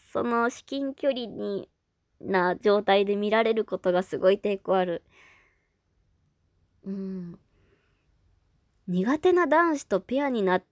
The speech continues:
て相手の性器を刺激してイカせ合う授業。イカせ合い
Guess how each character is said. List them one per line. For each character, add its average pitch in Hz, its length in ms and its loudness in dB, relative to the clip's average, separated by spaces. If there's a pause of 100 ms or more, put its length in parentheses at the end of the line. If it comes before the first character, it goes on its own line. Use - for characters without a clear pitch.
(120)
て 156 260 -2
相 247 280 -4
手 269 180 -2
の 254 460 -4
性 277 320 0
器 202 180 0
を 180 100 4
刺 170 200 -6
激 185 340 2
し - 80 -10
て - 140 -2
イ 180 100 2
カ - 180 -4
せ 208 240 -4
合 180 100 2
う - 20 0
授 160 200 -4
業。 143 360 -6 (1400)
イ 202 100 -8
カ 302 220 -4
せ 320 240 0
合 294 160 2
い 269 440 -4